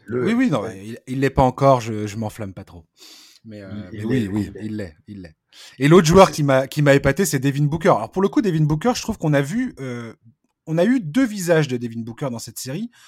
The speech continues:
Speaker 2: Le début de série, parfait. Le mec, tu te dis, mais c'est bon, Devin Booker, euh, il a toujours été en play-off, en fait. Après, il a eu deux matchs très compliqués. Je crois que c'était les matchs trois et quatre. Il y avait, il y a eu une défaite, une victoire.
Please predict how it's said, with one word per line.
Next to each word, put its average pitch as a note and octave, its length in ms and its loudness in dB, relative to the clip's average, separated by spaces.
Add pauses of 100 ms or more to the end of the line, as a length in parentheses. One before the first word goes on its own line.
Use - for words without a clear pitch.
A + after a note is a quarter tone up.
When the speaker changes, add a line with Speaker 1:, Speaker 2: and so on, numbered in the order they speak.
(560)
Speaker 2:
Le G3+ 240 0
début G3+ 280 -2
de - 40 -16
série, E3 480 -4 (320)
parfait. E3+ 460 -8 (220)
Le B2 120 -8
mec, D3 160 -2
tu C3+ 120 -16
te A#2 40 -14
dis, A#2 120 -12
mais A2+ 100 -6
c'est G#2+ 200 -12
bon, C3+ 220 -12
Devin A2 240 -12
Booker, A#2+ 420 -2
euh, G2+ 320 -10
il G2+ 100 -16
a G2 40 -16
toujours C#3 260 -10
été C#3+ 120 -10
en A#2 60 -10
play-off, G2 360 -16
en F3+ 60 -20
fait. F#3+ 180 -18 (640)
Après, E3 300 -6
il E3 100 -2
a B2 40 0
eu B2 80 -2
deux F3+ 180 0
matchs F3+ 260 -2
très G#3 160 -8
compliqués. D#3 420 -10
Je - 60 -10
crois D#3+ 100 -8
que D#3 40 -12
c'était D#3 120 -8
les C#3 100 -4
matchs A#2+ 220 -8
trois G3+ 240 -8
et D#3 60 -10
quatre. - 380 -12 (640)
Il C3 40 -12
y B2+ 40 -2
avait, B2 220 0
il C3+ 80 -16
y B2 60 -2
a - 20 0
eu B2+ 220 -2
une F#3 120 -4
défaite, D#3+ 360 -6
une D3 100 -4
victoire. B2 480 -12